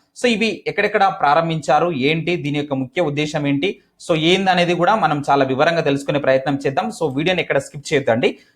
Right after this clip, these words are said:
So, మహాలక్ష్మి పథకం, so, మహాలక్ష్మి పథకం కింద కొన్ని సబ్ పాలసీస్ అండి, సబ్ పాలసీస్ కూడా ఉన్నాయన్నమాట. So, అవన్నీ ఏంటంటే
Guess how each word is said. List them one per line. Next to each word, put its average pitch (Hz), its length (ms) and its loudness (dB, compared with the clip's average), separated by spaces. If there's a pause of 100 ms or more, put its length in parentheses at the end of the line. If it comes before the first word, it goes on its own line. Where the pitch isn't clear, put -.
So, 208 140 0
మహాలక్ష్మి 233 480 2
పథకం, 120 340 -2 (340)
so, 233 80 2
మహాలక్ష్మి 240 580 2
పథకం 190 300 0
కింద 165 200 0
కొన్ని 190 560 0 (100)
సబ్ 214 480 -2
పాలసీస్ 180 440 2
అండి, 110 220 -2
సబ్ 170 280 -2
పాలసీస్ 170 380 2
కూడా 190 160 2
ఉన్నాయన్నమాట. 123 500 0
So, 196 180 -2
అవన్నీ 190 300 4
ఏంటంటే 208 500 0